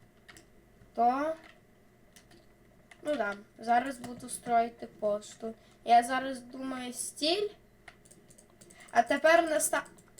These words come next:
а тепер настав час це подорвати.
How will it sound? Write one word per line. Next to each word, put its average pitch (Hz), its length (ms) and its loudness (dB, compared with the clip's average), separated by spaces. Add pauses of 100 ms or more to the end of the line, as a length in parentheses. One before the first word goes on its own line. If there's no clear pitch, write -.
(200)
а 262 80 -2
тепер 302 400 4
настав 285 500 -2
час 262 280 4
це 254 340 0
подорвати. 220 1160 6